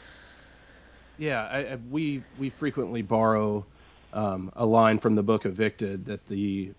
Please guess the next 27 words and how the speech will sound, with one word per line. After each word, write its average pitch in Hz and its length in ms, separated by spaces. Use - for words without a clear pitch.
eviction 120 460
itself 113 560
is 113 140
not 117 200
the 117 80
period 107 500
on 107 140
the 104 120
end 104 140
of 95 100
a 98 60
sentence. 101 480
It's 107 160
actually 113 580
the 120 100
start 110 560
of 101 500
a 113 80
cycle 104 400
of 92 100
poverty 101 640
frequently 107 480
for 101 180
people, 98 520
and 101 320
being 147 240
thrust 127 560